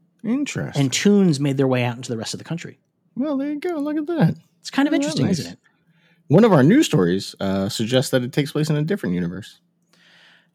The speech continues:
Speaker 2: Interesting. Well, I
Speaker 1: Yeah.
Speaker 2: guess that's a good segue to talk about the news then, isn't it?
Speaker 1: Yeah. All right. Well, I guess we'll start with that one.
Speaker 2: Go ahead.
Speaker 1: Uh, the theory is that Chip 'n Dale takes place in the Snyderverse because the Ja-,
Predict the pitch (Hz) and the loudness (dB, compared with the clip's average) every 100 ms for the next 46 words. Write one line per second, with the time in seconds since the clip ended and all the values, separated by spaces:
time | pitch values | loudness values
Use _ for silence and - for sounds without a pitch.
0 | _ 240 302 349 359 277 - 156 131 - | _ -2 0 0 -4 -4 -2 0 0 -4
1 | - 117 98 92 87 90 117 190 190 202 | -4 -4 -4 -8 -14 -10 -4 -4 -2 -2
2 | 190 220 202 185 156 180 165 - 175 180 | -2 -2 -2 -4 0 0 0 -2 -2 0
3 | 185 160 175 170 180 175 143 147 320 214 | -2 -4 -4 -2 -2 -2 0 0 0 -2
4 | 98 87 202 73 - _ - - 180 226 | -6 -8 -6 -8 -14 _ -12 -4 -2 -2
5 | 131 _ _ 143 147 127 131 127 123 127 | -6 _ _ -4 -2 0 2 2 0 -2
6 | 131 131 151 139 151 190 202 196 196 _ | -4 -4 -2 -2 0 -2 0 0 -2 _
7 | _ _ _ _ - 120 117 - _ - | _ _ _ _ -6 -4 -4 -10 _ -4
8 | 110 113 113 110 113 127 - _ _ _ | -2 0 0 0 -2 -4 -10 _ _ _
9 | _ _ _ - 104 110 - 165 147 135 | _ _ _ -16 -8 -6 0 4 6 6
10 | 165 160 151 143 - - - 147 139 135 | 4 4 2 0 -8 -2 2 4 4 6
11 | 135 160 143 - 160 156 151 - 196 190 | 4 2 0 2 4 4 2 2 0 2
12 | 110 117 156 - 123 139 151 - 127 127 | 4 2 2 -2 -2 0 -2 -2 -2 0
13 | 120 123 - | 0 0 0